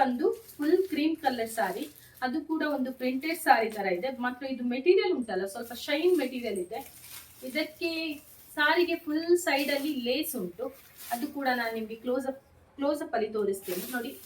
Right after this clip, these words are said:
ಲೇಸ್ ಉಂಟು ಪ್ಲಸ್ ಸೀಕ್ವೆನ್ಸ್ ವರ್ಕ್ ಉಂಟು. ನೋಡಿ, ನೀವು ನೋಡ್ಬೋದು, ಫುಲ್ ಸಾರಿಗೆ ಸೈಡ್ ಅಲ್ಲಿ ಲೇಸ್ ಉಂಟು. ಹಾಗೆ ಇಡೀ ಸಾರಿಗೆ ಸೀಕ್ವೆನ್ಸ್ ವರ್ಕ್ ಉಂಟು. ಇದು ಮಾತ್ರ ಪ್ರಿಂಟೆಡ್ ಅಲ್ಲ, ಪೇಂಟ್ ತರ ಬರುತ್ತಲ್ಲ ಆ ತರ,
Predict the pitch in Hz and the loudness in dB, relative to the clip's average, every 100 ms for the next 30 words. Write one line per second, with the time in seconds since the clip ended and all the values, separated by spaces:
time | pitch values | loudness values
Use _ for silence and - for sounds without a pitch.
0 | - - 247 269 320 330 277 - 359 381 | -20 -6 -2 0 4 8 8 8 4 4
1 | - - - 277 277 - - - 294 - | -4 -18 -4 2 2 2 -4 -2 -2 4
2 | 285 277 - 226 226 - 196 202 240 196 | 4 4 6 8 8 4 0 2 0 0
3 | 170 185 185 202 208 175 165 226 - 254 | -2 -2 0 0 -2 -4 -4 -4 -4 -2
4 | 277 302 311 339 330 247 208 202 233 220 | 0 6 8 6 4 4 4 2 0 2
5 | 190 185 190 185 208 214 180 185 294 - | 2 2 0 2 0 0 -6 -6 -8 -12
6 | - _ - 254 247 269 277 277 - _ | -20 _ -4 0 0 0 -2 -6 -10 _
7 | 233 226 254 269 - 202 190 254 285 240 | -2 -2 -2 -2 2 4 2 -2 -2 -4
8 | - 240 240 - 208 208 202 170 220 - | -2 -2 -2 0 0 2 -2 -2 -4 -6
9 | - - - 277 349 381 330 320 415 392 | -14 -20 -8 0 6 8 8 6 4 2
10 | - - 302 370 370 302 202 226 294 - | -6 2 4 6 6 6 4 4 -2 -6
11 | - _ - - _ 359 370 427 320 262 | -20 _ -20 -20 _ 6 8 8 10 10
12 | 226 185 175 - 165 226 233 233 185 | 8 6 2 0 2 2 0 0 -2